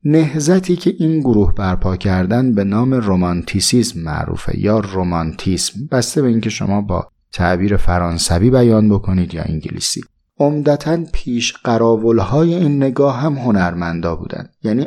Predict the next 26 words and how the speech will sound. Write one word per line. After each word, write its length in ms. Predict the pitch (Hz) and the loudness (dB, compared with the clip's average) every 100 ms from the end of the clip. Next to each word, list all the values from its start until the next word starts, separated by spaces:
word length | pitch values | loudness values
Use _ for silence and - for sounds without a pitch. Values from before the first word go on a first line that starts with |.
| - | -6
اگر 360 | 101 98 101 98 | -8 -4 -4 -6
در 260 | 95 95 95 | -4 -4 -4
راسیونالیسم 960 | 95 92 - 95 92 92 104 104 101 | -6 -6 -6 -4 -4 -2 -2 -4 -4
و 60 | 90 | -6
خردگرایی 1040 | - 98 95 92 - 90 95 104 117 107 _ _ 104 | -6 -6 -6 -6 -4 -2 -2 0 0 -2 _ _ 0
ما 180 | 110 | 0
با 140 | 113 104 | 2 0
متن‌های 920 | 98 90 90 - 85 78 104 107 107 | 2 2 0 -2 -12 -4 0 0 0
سخت 600 | - - 110 95 - - - | -2 -2 0 0 -2 -6 -6
و 80 | |
صحبت‌های 720 | 85 - 87 - 87 - 90 90 | -4 -4 -2 -2 -4 -4 -6 -4
آکادمیک 680 | - 90 101 95 92 90 - | -2 -2 -2 -2 0 -2 -2
روبرو 380 | 98 87 90 | -2 -2 -2
هستیم، 600 | 82 92 - 120 135 151 - _ - | -2 -4 -4 -2 0 0 -4 _ -6
در 260 | 98 98 101 - | -4 -2 -6 -10
حوزه 360 | 101 95 92 95 | -4 -2 0 0
رومانتیسیسم 1000 | 95 95 95 92 104 - 139 151 147 131 | 0 -2 -2 -4 -4 -2 0 0 -2 -6
موضوع 640 | 117 98 95 98 104 135 | -2 0 0 -2 -2 -2
در 260 | 104 90 92 | 0 0 0
قالب 500 | 90 92 120 135 120 | 0 0 0 0 -2
داستان‌ها، 960 | 101 98 95 - 90 90 90 107 117 | -2 0 -2 -2 -2 -2 -2 0 2
نمایشنامه‌ها، 1300 | 117 95 90 87 87 85 - 92 90 90 80 - 113 | 2 2 0 -2 -2 -2 0 0 0 0 -2 0 0
نقاشی 800 | 110 101 101 - 101 95 - - | 2 0 -2 -4 -4 -2 -2 0
و 100 | 127 | 0
فیلم 520 | 123 - - 135 143 | 0 -2 0 0 0
و 60 | 139 | -4